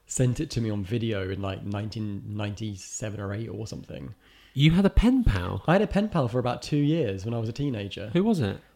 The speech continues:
Speaker 1: There was a girl called Emma, and I think we met through,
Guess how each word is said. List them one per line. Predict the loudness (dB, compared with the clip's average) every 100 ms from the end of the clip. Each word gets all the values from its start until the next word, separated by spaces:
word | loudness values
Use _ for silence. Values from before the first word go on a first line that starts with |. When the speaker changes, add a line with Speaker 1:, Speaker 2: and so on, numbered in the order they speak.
| _
Speaker 1:
There | -4
was |
a | -2
girl | -2
called | 0 -4
Emma, | -2 -2 0 -2 -6 -12 _ _ _
and | -8
I |
think | -4 -2
we | 0
met | 2 -2 -6
through, | -14 0 2 4 2